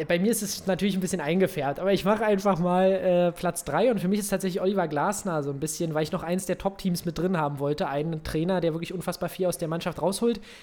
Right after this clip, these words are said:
Der hat natürlich auch tolles Spielermaterial, aber wenn ich mir angucke, wie man in dieser Saison da oben, natürlich, man spielt nicht ganz oben mit, aber man hat Mannschaften wie Dortmund distanziert, man hat Mannschaften wie Gladbach distanziert, Leverkusen.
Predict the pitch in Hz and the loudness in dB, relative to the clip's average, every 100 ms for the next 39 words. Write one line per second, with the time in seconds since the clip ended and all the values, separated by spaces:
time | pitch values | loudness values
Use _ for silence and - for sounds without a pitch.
0 | - 151 196 240 185 214 208 185 165 196 | -4 -2 0 0 0 0 0 -4 -4 0
1 | 226 220 226 240 156 139 - 143 143 180 | 0 -2 -2 0 0 -4 -4 -2 0 -2
2 | 165 160 165 190 190 160 196 214 202 180 | -2 -2 -2 -2 -4 -4 -2 -2 -2 -2
3 | 180 180 175 180 190 190 170 160 165 185 | 0 -2 0 2 2 2 0 0 0 0
4 | 190 - - - - 170 165 190 220 208 | -2 -6 -20 -20 -8 -2 0 2 2 2
5 | 202 196 - _ _ - 170 - 233 233 | 0 -4 -18 _ _ -6 -4 0 2 4
6 | 220 190 180 165 185 160 - 170 233 262 | 2 0 -2 0 -2 -2 0 0 0 -4
7 | 254 254 247 254 254 - 175 180 175 175 | -2 0 0 0 -2 -2 0 2 2 0
8 | 170 175 202 190 - 175 175 151 185 185 | 0 -2 0 -4 -2 -6 0 2 4 2
9 | 165 156 170 151 170 160 165 160 160 165 | -2 -2 -2 -2 -4 -2 -2 -2 -4 -4
10 | 175 175 160 156 165 165 170 160 156 151 | -4 -4 -2 -2 -2 -6 -4 -6 -4 -2
11 | 151 170 180 165 170 | -2 -2 -2 -2 -2